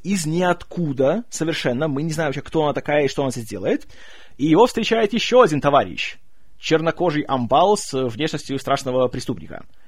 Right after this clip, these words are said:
Но мы узнаем, что это... Ха, Феликс Ляйтер, друг Бонда из цру, которого играет чернокожий актер Берни Кейси. И это первый раз, когда Ляйтера играет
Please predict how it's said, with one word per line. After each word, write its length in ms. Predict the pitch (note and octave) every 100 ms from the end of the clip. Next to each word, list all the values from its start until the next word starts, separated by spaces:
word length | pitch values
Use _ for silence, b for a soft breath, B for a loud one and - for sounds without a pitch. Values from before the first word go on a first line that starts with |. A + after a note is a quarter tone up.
| - -
Но 100 | A2+
мы 80 |
узнаем, 200 | F3 E3+
что 140 | F3 F3
это... 320 | G3+ A#3 - -
Ха, 580 | C4+ E4 D4+ B3+ F#3 A#2
Феликс 380 | - A#3 B3
Ляйтер, 560 | B3 C4+ B3+ G#3 D#3 B2
друг 360 | A#2 C#3+ G3+ A#2+
Бонда 340 | F3 G3+ F3
из 140 | F3
цру, 600 | - E3+ F#3 F3 B2 - - - - - -
которого 280 | C#3 D3 C#3+
играет 240 | C#3+ D3
чернокожий 440 | - C3+ B2+ D#3+ B2+
актер 180 | D3+
Берни 360 | A#2+ B2+ B2 A#2
Кейси. 440 | - F#2+ - - - - B B B B
И 100 | D#3
это 180 | G#3 E3+
первый 240 | E3 C3+
раз, 120 | D#3+
когда 160 | - A2
Ляйтера 340 | C3+ C#3 A#2
играет 420 | G#2 A#2 B2 -